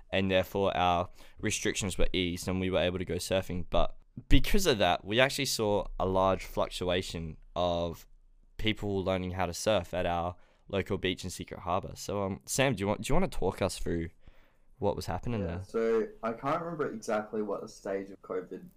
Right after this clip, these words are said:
Speaker 2: this was, because to be honest, they all, it's all sort of merged together. But, um,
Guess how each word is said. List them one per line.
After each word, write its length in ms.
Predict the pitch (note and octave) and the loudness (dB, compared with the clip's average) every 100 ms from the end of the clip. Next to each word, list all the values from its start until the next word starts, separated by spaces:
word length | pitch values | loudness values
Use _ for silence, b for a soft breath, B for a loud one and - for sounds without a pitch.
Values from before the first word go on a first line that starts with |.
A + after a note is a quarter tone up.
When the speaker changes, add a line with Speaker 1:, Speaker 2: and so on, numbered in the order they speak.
| _ | _
Speaker 2:
this 220 | - - | -14 -8
was, 240 | G#2 F#2+ - | -4 -4 -6
because 280 | A2 G2+ - | -10 -12 -6
to 60 | |
be 60 | A2 | -6
honest, 320 | G2+ G2+ - | -6 -8 -8
they 140 | F#3 | -6
all, 260 | F#3 F#2+ - - _ - - | -4 -6 -8 -20 _ -20 -16
it's 100 | A2 | -8
all 100 | G#2+ | -6
sort 180 | G#2 G2 | -4 -6
of 80 | G2 | -6
merged 280 | G2 F2+ | -8 -8
together. 280 | G#2+ G2 F#2 F#2 | -6 -6 -6 -8
But, 300 | G2 F2+ - - _ _ - - - | -6 -6 -10 -20 _ _ -20 -20 -8
um, 540 | G#2+ G#2 G2+ G2+ G2+ | -4 -2 -2 -6 -10